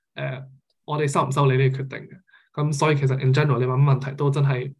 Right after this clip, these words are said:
唔係太大所謂，除非你問，即係問啲好無厘頭嘅問題啦。咁，嗯，我當年 interview，我係冇，冇問任何問題嘅。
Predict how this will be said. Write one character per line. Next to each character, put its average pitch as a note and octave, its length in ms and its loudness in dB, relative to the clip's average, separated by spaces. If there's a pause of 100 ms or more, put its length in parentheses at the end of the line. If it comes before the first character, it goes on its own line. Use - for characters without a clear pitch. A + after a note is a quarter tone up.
唔 C3+ 80 -8
係 B2+ 180 -8
太 C#3 180 -2
大 C3 140 2
所 C#3 140 2 (100)
謂， B2 80 0
除 B2+ 160 -6
非 D3+ 120 0
你 D3 60 2
問， C3+ 160 0
即 D#3 120 -4
係 C3+ 40 0
問 A#2+ 80 -4
啲 C#3 120 0
好 C#3 60 -4 (100)
無 C3 80 -2
厘 C3 120 -10
頭 C#3 300 -16 (380)
嘅 D3 100 -10
問 C3 100 -6
題 - 200 -14
啦。 D3 160 -18 (420)
咁， C#3+ 420 -4 (120)
嗯， C3+ 480 -4 (140)
我 D#3+ 200 -4
當 G3 200 4
年 C#3+ 200 2
interview， C#3 240 0
我 C3+ 140 0
係 C3+ 160 0
冇， B2+ 380 -2
冇 D3 120 -2
問 C#3 160 -2
任 B2 100 -6
何 A#2+ 100 -10
問 A#2+ 180 -12
題 C3 120 -10
嘅。 C3 180 -16